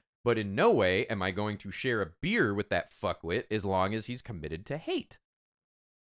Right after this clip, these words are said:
But, and that's, like, the dichotomy. That's what no one gets. All right, by being shunned from M F F and having to delete his Twitter and all of that,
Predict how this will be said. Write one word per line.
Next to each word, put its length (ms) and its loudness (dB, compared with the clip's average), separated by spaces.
But, 140 6
and 100 4
that's, 200 6
like, 160 4
the 60 -2
dichotomy. 640 4
That's 240 2
what 140 -2
no 80 2
one 100 0
gets. 160 -6
All 60 6
right, 180 0
by 160 4
being 380 -2
shunned 720 2
from 420 2
M 160 2
F 200 2
F 220 4
and 120 -2
having 260 2
to 80 -10
delete 320 0
his 160 -2
Twitter 400 2
and 100 4
all 200 8
of 80 0
that, 200 -4